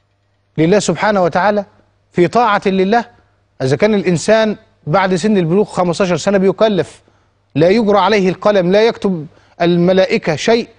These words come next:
بعد، إلا بعد سن البلوغ. إنما أنت تلاتة وتمانين سنة مشفيين قدامك، خلصانين قدامك. ربنا سبحانه وتعالى بيقول لك: "اتفضل أهو، بس شرط ذلك إيه؟ من قام ليلة القدر إيمانا واحتسابا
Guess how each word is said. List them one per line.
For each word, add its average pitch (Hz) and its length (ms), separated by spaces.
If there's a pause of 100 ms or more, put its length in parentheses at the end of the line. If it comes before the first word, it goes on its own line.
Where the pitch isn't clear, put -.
(400)
بعد، 190 300
إلا 190 320
بعد 196 180
سن 220 200
البلوغ. 185 420 (960)
إنما 220 220
أنت 220 120
تلاتة 226 320
وتمانين 214 380
سنة 226 320 (100)
مشفيين 196 680
قدامك، 156 580 (400)
خلصانين 185 580
قدامك. 143 560 (720)
ربنا 156 280
سبحانه 196 380
وتعالى 196 220
بيقول 185 160
لك: 170 60
"اتفضل 156 380
أهو، 143 120 (380)
بس 202 260
شرط 220 360
ذلك 185 420
إيه؟ 175 280 (220)
من 190 180
قام 208 360
ليلة 185 440
القدر 170 360
إيمانا 170 520
واحتسابا 151 540